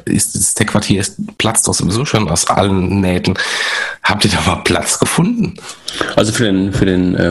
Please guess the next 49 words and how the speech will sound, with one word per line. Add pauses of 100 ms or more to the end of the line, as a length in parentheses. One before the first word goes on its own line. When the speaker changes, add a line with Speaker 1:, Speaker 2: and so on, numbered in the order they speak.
Speaker 2:
Bankathon
ja
und,
äh,
für
die
Final
Pitches
gehen
wir
rüber
ins
Cup
Europa. (320)
Speaker 1:
Okay. (100)
Speaker 2:
Ähm,
um
dann
halt
auch
die
Banken
im
Umbruch
Leuten
die
Möglichkeit
zu
geben,
dort
dabei
zu
sein.
Und
nachher (360)
für
die,
ähm,
Aftershow
sozusagen, (160)
die
machen
wir
wieder,
ähm,
aber
das
ist
ja